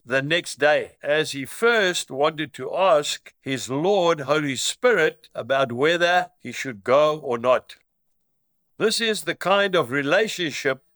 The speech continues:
that sustains a person when they get older and their loved ones depart ahead of them for heaven. An intimate friendship with God.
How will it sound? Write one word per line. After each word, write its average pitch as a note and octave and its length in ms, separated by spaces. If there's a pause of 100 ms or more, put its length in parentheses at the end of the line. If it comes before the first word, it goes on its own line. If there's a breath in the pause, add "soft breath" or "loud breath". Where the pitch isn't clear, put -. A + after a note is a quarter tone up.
that B2+ 200
sustains F#3 1040
a C#3 60
person D3+ 640
when C#3+ 220
they C#3+ 120
get B2+ 260
older G3+ 520 (240)
and C#3 300
their C#3+ 200
loved F3+ 400
ones E3 460
depart F3 800
ahead D3+ 340
of D#3+ 160
them C#3+ 320
for D#3 220
heaven. F3 340 (640)
An D3 240
intimate A#3+ 500
friendship G#3+ 680 (120)
with D3+ 340
God. D3 420